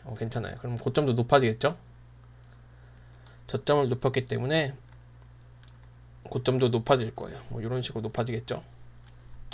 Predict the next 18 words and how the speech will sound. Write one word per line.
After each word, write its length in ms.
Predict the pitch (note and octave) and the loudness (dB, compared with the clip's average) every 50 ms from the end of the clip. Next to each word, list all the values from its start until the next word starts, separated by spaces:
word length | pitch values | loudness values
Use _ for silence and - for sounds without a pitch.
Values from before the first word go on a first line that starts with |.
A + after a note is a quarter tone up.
| - - - - - | -12 -12 -12 -10 -8
이 60 | A#2+ | -6
정-, 200 | A#2+ B2 B2 A#2+ - | -6 -6 -6 -6 -8
이렇게 200 | C3+ D3 - E3+ | -10 -4 -4 -4
그으면 200 | - - C3 A#2+ | -2 -2 -2 -2
될 120 | A2 - C3 | -2 -6 -8
것 120 | - - | -10 -12
같네요. 200 | - - - - - - - - - - - - - - - | -12 -12 -14 -16 -18 -18 -20 -20 -20 -20 -20 -20 -20 -12 -4
이렇게 400 | C#3 C3+ C#3+ C#3 C#3 C#3 - C3 | -2 -2 0 0 -2 -2 -4 -4
그으면 320 | B2 C3 B2 C3 D3 D3+ | -2 0 0 0 0 -2
될 160 | B2+ A#2 G#2+ | -2 -4 -6
것 120 | - A2+ A2+ | -6 -10 -10
같아요. 200 | - - - - - - - - - - - - - - - - - - | -10 -12 -16 -16 -18 -20 -20 -20 -20 -20 -20 -20 -20 -20 -20 -20 -14 -8
저점, 400 | - - A#2+ - - C#3 C#3 B2+ | -6 -6 -4 2 2 2 4 4
저점, 580 | A#2+ A2 - - - D3 D3 D#3 D#3+ E3+ F3 E3+ E3 - - | 0 -2 -2 0 2 4 4 6 4 2 0 -2 -4 -8 -10
고점 320 | C3+ B2 - C3 A#2+ A#2 | -8 -4 0 0 0 0
이으면 400 | A2+ A#2+ A#2+ B2 C#3+ D3+ D#3+ D#3 - - - - - - - - - | 0 0 -2 -2 -2 -4 -4 -6 -10 -14 -20 -20 -20 -20 -20 -14 -8
뭐, 120 | B2 A#2+ | -6 0
여기까지는 640 | A#2+ C#3 E3 E3+ - E3 D#3 D#3 D#3+ E3+ E3 D#3 C3+ | 2 2 2 2 2 2 2 4 2 2 2 0 -4